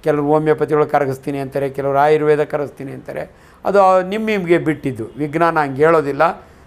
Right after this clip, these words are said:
ನಾನಂತೂ ಭಾಳ ಸಾರಿ ಸರಳವಾಗಿ ಹೇಳ್ತೀನಿ, ಕಲ್ಲು ಹೊಡೆದ್ರೆ ಅಷ್ಟೇ ಮಾವಿನಕಾಯಿ ಉದುರೋದು, ಮಂತ್ರ ಹಾಕಿದರೆ ಮಾವಿನಕಾಯಿ ಉದುರಲ್ಲ. ಈ, ಈ, ಆ ರೀತಿ ಸ್ಟೇಟ್ಮೆಂಟ್ ಹೇಳ್ತೀನಿ. So ಅದು ಅವರವರಿಗೆ ಬಿಟ್ಟಿದ್ದು, ನಾನು ಇನ್ಸಿಸ್ಟ್ ಮಾಡೋದಿಲ್ಲ.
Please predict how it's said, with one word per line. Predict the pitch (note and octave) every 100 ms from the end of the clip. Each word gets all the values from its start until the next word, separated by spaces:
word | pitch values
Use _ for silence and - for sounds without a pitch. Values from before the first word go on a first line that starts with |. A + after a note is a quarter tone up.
| -
ನಾನಂತೂ | C#3 F3 F#3+ F3
ಭಾಳ | D#3 D#3 E3
ಸಾರಿ | D3 D3+ D#3
ಸರಳವಾಗಿ | - D3 D#3+ F3 E3 D#3
ಹೇಳ್ತೀನಿ, | D3 D3+ D3+ E3+ - _ _ _ _
ಕಲ್ಲು | D#3 D#3+ D#3+
ಹೊಡೆದ್ರೆ | D3+ D3 C#3+
ಅಷ್ಟೇ | C3+ - C#3+
ಮಾವಿನಕಾಯಿ | C#3 C3+ C3+ C3+ C3
ಉದುರೋದು, | C3 B2+ B2 G#2+ G2+ _ _ _ A2+
ಮಂತ್ರ | C3+ D3+ C#3+
ಹಾಕಿದರೆ | C#3 C3 B2 A#2 A#2+
ಮಾವಿನಕಾಯಿ | A#2 A2 A#2+ B2 A2+ A2
ಉದುರಲ್ಲ. | G#2+ G2 F#2+ F2 - - _ _ _ - -
ಈ, | C3+
ಈ, | - F3
ಆ | - C#3+ D3+
ರೀತಿ | D3 C#3+ C#3+
ಸ್ಟೇಟ್ಮೆಂಟ್ | C3 - D3 D3 C3+ A#2+
ಹೇಳ್ತೀನಿ. | A#2+ A2+ A#2 F3 - - - _ _
So | F3+
ಅದು | E3+ D#3+
ಅವರವರಿಗೆ | D3+ E3 D#3+ D3+ C#3+
ಬಿಟ್ಟಿದ್ದು, | B2+ C#3+ C#3+ C#3+ C#3+
ನಾನು | E3 C3 C3
ಇನ್ಸಿಸ್ಟ್ | B2+ A#2 B2 - A#2
ಮಾಡೋದಿಲ್ಲ. | A#2 A#2 G#2 A#2 E3